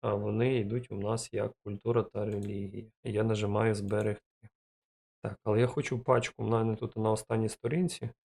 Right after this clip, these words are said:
сімдесят два файла, я хочу пачку соточку їм відправити.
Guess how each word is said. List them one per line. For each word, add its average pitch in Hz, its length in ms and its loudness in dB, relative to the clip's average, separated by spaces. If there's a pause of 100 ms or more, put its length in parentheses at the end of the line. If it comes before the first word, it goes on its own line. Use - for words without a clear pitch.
(140)
сімдесят 117 360 0
два 143 180 4
файла, 104 380 0
я 123 120 2
хочу 127 340 -6
пачку 123 380 -4
соточку - 520 0
їм 107 180 -2
відправити. 107 680 -6